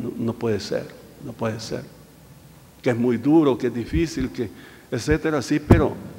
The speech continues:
así es aquí y en todo el mundo, en todo país democrático. Entonces, está en juego nuestra, nuestro sistema de justicia.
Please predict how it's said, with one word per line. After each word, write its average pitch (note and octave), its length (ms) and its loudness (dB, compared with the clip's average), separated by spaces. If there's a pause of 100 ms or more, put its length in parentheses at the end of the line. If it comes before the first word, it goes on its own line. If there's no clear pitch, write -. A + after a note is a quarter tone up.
así B2 320 -2
es B2+ 300 -2
aquí C3 360 -2
y G3+ 100 2
en B2 100 2
todo C#3+ 240 2
el C3 80 2
mundo, A2+ 360 0
en - 680 -18
todo B2+ 240 -2
país A#2+ 240 2
democrático. A#2+ 760 -6 (720)
Entonces, A#2 760 0 (880)
está C#3 260 4
en F3+ 80 6
juego C#3 600 0 (600)
nuestra, A#2 720 0 (520)
nuestro B2 280 2
sistema B2 460 0
de A#2 80 0
justicia. - 600 -6